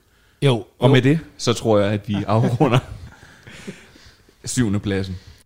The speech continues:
Speaker 2: Og nu hvor vi har fat i Andreas, så synes jeg faktisk, at det er meget passende at spille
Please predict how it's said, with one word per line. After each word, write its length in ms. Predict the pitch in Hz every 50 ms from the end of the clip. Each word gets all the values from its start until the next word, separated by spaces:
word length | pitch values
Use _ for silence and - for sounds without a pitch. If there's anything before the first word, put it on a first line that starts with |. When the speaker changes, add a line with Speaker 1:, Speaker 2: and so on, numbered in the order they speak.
| _ _ _ _ _
Speaker 2:
Og 80 | - 120
nu 160 | 123 139 147
hvor 400 | 135 131 131 123 107 107 - - _ _ _ _ -
vi 180 | 101 98 110 101
har 300 | 95 90 120 113 95 98
fat 340 | - - - 98 98 - - -
i 60 | 101
Andreas, 640 | 98 90 - - 90 - - 101 - - - - - - _ _ _ _ _ _ _ _ _ _ _ _ _ _ _ _ _ -
så 200 | - - - 131
synes 240 | 117 - - 117 113
jeg 80 | 117 -
faktisk, 420 | - 98 95 - - 104 - -
at 120 | 76 -
det 60 | - 98
er 40 |
meget 240 | 95 92 92 98 98
passende 420 | - - 107 95 95 - - 98 95
at 60 | 95
spille 400 | - - - 101 98 101 107 113